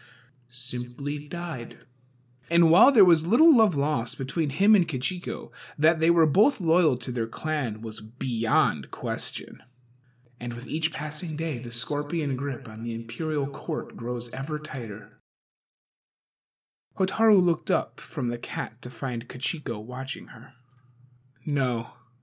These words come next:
Hotaru finally said. "I have heard nothing aside from the stray bits of gossip.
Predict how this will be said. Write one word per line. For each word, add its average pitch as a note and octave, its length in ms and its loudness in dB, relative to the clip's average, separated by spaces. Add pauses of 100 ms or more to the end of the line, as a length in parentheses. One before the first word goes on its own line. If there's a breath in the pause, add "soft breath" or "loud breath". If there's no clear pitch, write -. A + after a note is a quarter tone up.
(380)
Hotaru A#2 460 -4
finally G#2+ 400 -4
said. F#2+ 340 -8 (1200 soft breath)
"I B2+ 160 0
have C#3 300 -2
heard D#3 240 0
nothing C#3 360 0
aside A#2+ 460 -2
from A#2+ 140 -6
the G#2+ 60 -4
stray C3 500 -2
bits B2+ 400 -6
of B2 160 -8
gossip. A2 500 -8